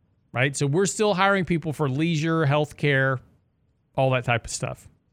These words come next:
Those are lower wa-, pay-, lower wage paying jobs. Most of those are part-time jobs. That was another sideline from that recent employment report. Almost all the jobs that were created were part-time temporary help.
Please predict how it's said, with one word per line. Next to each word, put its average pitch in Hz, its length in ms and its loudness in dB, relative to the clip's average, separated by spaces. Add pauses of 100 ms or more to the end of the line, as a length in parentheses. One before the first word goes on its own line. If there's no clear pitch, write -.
(1600)
Those 147 160 4
are 147 60 4
lower 151 260 4
wa-, 143 240 4
pay-, 147 140 -2
lower 143 340 2
wage 135 360 2
paying 117 280 2
jobs. 160 640 2 (320)
Most 156 320 4
of 156 60 0
those 135 200 2
are 120 80 -2
part-time 139 600 0
jobs. 123 320 2
That 147 100 2
was 135 120 2
another 143 460 2 (480)
sideline 156 720 2
from 135 200 -2
that 131 200 2
recent 139 480 2
employment 165 520 0
report. 135 360 0
Almost 135 340 0
all 170 160 0
the 175 80 0
jobs 139 300 2
that 143 60 -6
were 123 80 -4
created 147 420 2
were 113 160 -4
part-time 120 460 0
temporary 113 340 -4
help. 123 220 -2